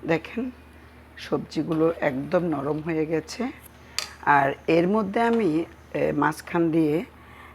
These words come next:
এই যে মুরগির যে পিসটা দিয়েছিলাম, সেটা উঠিয়ে ঠান্ডা করে নিয়েছি।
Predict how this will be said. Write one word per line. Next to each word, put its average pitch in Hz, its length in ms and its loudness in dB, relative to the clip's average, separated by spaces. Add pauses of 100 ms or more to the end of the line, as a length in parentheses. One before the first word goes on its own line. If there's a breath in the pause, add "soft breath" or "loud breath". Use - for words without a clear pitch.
(100)
এই 147 220 -2
যে 151 220 2
মুরগির 156 760 0
যে 151 280 2
পিসটা 165 380 0
দিয়েছিলাম, 165 540 0
সেটা 180 300 0
উঠিয়ে 165 480 2
ঠান্ডা 160 320 -2
করে 180 200 -2
নিয়েছি। 190 420 -4